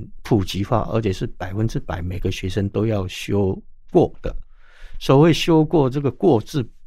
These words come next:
不是说你有去修就好，是要 pass 的。所以我还要特别强调的是说，其实我们还非常重视非资讯类科系的学生，因为一般在谈程式语言的时候，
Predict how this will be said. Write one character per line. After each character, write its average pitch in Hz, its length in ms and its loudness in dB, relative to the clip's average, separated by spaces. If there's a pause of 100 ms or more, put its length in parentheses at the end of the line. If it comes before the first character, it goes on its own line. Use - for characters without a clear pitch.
(240)
不 117 100 0
是 139 160 0
说 131 260 0
你 135 120 -2
有 120 120 0
去 131 140 -6
修 - 240 -6
就 117 160 -4
好， 92 260 -8 (280)
是 - 180 -6
要 117 120 4
pass - 500 -8
的。 - 160 -12 (480)
所 202 160 4
以 - 20 8
我 151 100 8
还 131 140 4
要 156 180 4
特 156 160 0
别 131 140 2
强 110 240 -2
调 139 100 0
的 117 120 0
是 123 140 -8
说， 120 220 0 (380)
其 185 220 4
实 147 320 -2 (260)
我 117 180 4
们 107 220 2
还 135 180 4
非 160 200 4
常 104 180 0
重 123 240 2
视 117 220 -4
非 156 380 4
资 156 360 0
讯 131 380 4
类 139 180 6
科 131 340 2
系 113 220 -4
的 101 100 -4
学 80 160 -4
生， 92 220 -8 (600)
因 175 120 8
为 185 100 10
一 180 80 4
般 156 220 6
在 156 160 6
谈 127 220 2
程 123 200 0
式 151 240 -4
语 98 120 -2
言 92 120 -2
的 104 80 -2
时 107 220 -4
候， 113 280 0